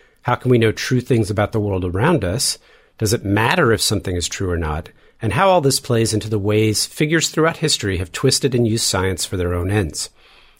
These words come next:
Science can be a lot more fun than the stuff they taught you in grade school. The show recently hit their two hundredth episode and just finished an in-depth series on the economic and philosophical causes of the Great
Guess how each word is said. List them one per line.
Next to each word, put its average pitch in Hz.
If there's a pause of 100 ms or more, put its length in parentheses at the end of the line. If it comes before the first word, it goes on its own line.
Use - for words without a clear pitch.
(120)
Science 98
can 117
be 120
a 120
lot 131
more 147
fun 185
than 143
the 135
stuff -
they 135
taught 117
you 110
in 107
grade 107
school. - (320)
The -
show 190
recently 160
hit -
their 113
two -
hundredth 175
episode 95 (320)
and 104
just 143
finished 151
an 107
in-depth 143
series 139
on 104
the 101
economic 139
and 101
philosophical 139
causes 117
of 90
the 101
Great 98